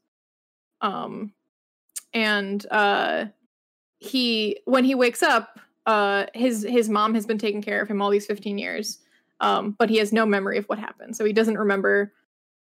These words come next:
uh, what Yashiro did, um, and yeah, he, he, he doesn't remember anything. Uh,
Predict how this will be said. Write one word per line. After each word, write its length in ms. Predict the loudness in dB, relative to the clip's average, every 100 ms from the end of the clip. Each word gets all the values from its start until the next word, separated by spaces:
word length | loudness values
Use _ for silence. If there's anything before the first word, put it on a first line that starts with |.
| -6
uh, 280 | 0 2 2
what 140 | 0 0
Yashiro 400 | -2 -2 -2 2
did, 400 | 4 4 2 -4 -8
um, 520 | -4 -2 -4 -6 -8 -10 _ _ _ -6
and 440 | -6 -6 -8 -12 -14 -20 _ _ _ _ -10
yeah, 160 | -10 -10
he, 220 | -8 -6 -4
he, 200 | -6 -4
he 100 | 0
doesn't 220 | 0 -2
remember 240 | -4 -2 -2
anything. 420 | -4 -8 -12 -16 _ _ -20 _ _ _ _ 0
Uh, 420 | 4 6 6 4